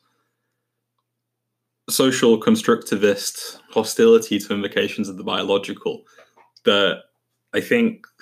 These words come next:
thankfully, is descending into non-existence at this stage.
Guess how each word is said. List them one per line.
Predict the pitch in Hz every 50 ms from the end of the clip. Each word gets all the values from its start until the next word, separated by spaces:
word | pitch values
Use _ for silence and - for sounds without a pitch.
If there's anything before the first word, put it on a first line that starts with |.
| - -
thankfully, | - 113 117 113 - - 139 139 151 165
is | 165 160 151 143 - - - - - - - _ _ _ _ _ _ _ _ _ _ _ _ - _ _ _ - - _ _ _ _ _ _ _
descending | - 120 107 - 117 117 117 110 110 107 110
into | 107 107 107 - 110
non-existence | 110 110 107 104 - - 110 110 - - 127 117 113 -
at | - -
this | 117 113 -
stage. | - - 107 139 175 208 - - - -